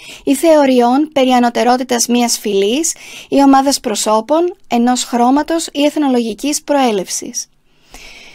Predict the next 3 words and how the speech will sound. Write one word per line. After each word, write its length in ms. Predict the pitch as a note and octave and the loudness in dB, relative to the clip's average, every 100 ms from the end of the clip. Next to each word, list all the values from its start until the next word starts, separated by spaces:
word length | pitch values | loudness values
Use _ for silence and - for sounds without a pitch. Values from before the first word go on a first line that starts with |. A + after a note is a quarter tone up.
| - _ _ _ _ - - _ _ _ _ _ | -20 _ _ _ _ -20 -20 _ _ _ _ _
Επίσης, 800 | A#3 A3+ B3+ B3 A#3+ F#4 G4+ - - | -8 -4 0 0 2 0 0 -6 -4
να 260 | C4 C#4 B3+ | 2 2 2
καταδικάσουν 1120 | C4+ B3 A3+ A3 - D4 D#4+ - G#3+ G3 - | 0 -2 -4 -4 -2 0 -2 -4 -8 -8 -12